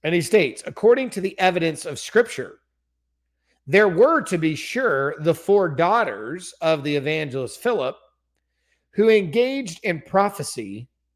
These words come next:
but they were not priestesses."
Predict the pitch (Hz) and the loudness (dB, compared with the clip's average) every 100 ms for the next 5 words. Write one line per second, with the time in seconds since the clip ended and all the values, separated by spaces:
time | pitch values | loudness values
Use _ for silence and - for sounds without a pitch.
0 | _ _ _ _ _ _ 120 175 151 123 | _ _ _ _ _ _ -2 -2 0 4
1 | 185 175 135 220 262 240 247 269 127 123 | 6 6 2 2 2 2 2 2 0 -6
2 | - - _ _ _ _ _ _ _ _ | -12 -20 _ _ _ _ _ _ _ _
3 | - 160 156 - 139 - 95 - - - | -4 -4 -4 -6 -8 -8 -14 -16 -20 -20